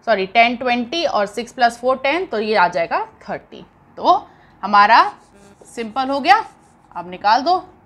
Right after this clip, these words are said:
x bar is equals to sigma F M upon sigma F। sigma F M क्या है? फ़ोर ज़ीरो फ़ाइव। sigma F क्या है?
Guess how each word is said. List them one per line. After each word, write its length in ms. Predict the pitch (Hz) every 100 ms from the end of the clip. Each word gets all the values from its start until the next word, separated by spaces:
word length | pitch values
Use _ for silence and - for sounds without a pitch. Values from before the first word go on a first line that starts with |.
| _ _ _ -
x 360 | 262 - -
bar 400 | 202 226 226 247 285 -
is 180 | 220
equals 400 | 233 269 269 220
to 140 | - 247
sigma 420 | 240 254 240 262 320 - 233
F 280 | 233 226 247
M 280 | 226 247 311 -
upon 500 | 226 226 226 233 294
sigma 460 | - 208 196 185 185 - -
F। 360 | 294 269 165 - _ _ _ _ _
sigma 420 | - 240 226 262 233
F 140 | 247 247
M 140 | 277 269
क्या 120 | 269
है? 180 | 269 311
फ़ोर 280 | 311 220 208
ज़ीरो 240 | 214 226
फ़ाइव। 380 | 240 294 277 370 - - _ _ _ _ _
sigma 400 | - 240 247 269 - -
F 220 | 294 240 -
क्या 180 | 277 269
है? 200 | 269 285